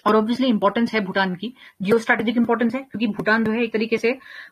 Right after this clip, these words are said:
हमारा बफर का काम कर रहा है between India and China। दूसरा economic significance भी है, environmental cooperation भी है और regional integration भी है। Cooperation कहाँ कहाँ पे होता है? हाइड्रो पावर में cooperation है। और security की अगर हम बात करी जाए तो जो हमारा India का बीआरओ है,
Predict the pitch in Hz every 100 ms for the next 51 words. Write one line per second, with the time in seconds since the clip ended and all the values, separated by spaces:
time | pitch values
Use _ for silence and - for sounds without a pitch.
0 | - 190 190 262 233 190 208 240 240 -
1 | 196 175 160 185 - _ _ 180 196 254
2 | 240 180 202 190 208 247 175 170 - _
3 | _ _ _ _ _ _ _ _ - -
4 | 220 240 226 220 226 240 214 220 247 247
5 | 233 254 254 254 220 208 208 208 220 214
6 | 196 196 226 214 208 202 247 208 208 196
7 | 220 196 185 180 175 185 180 - _ _
8 | - - _ - 233 262 277 294 233 240
9 | 262 285 262 277 277 185 220 226 226 226
10 | 240 233 214 233 233 233 285 - _ _
11 | - 240 262 - - 208 233 247 262 247
12 | 247 226 190 196 190 180 180 269 _ -
13 | 269 240 269 214 220 - 202 220 247 208
14 | 202 208 196 175 143